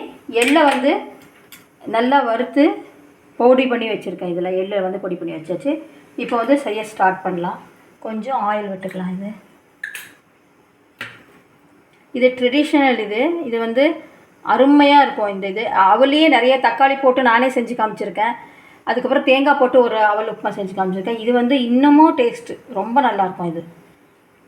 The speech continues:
நல்லா ஒரு மூணு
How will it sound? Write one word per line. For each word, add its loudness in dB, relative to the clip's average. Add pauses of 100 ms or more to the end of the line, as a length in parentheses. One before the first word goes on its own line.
(2250)
நல்லா 4 (100)
ஒரு 4
மூணு 2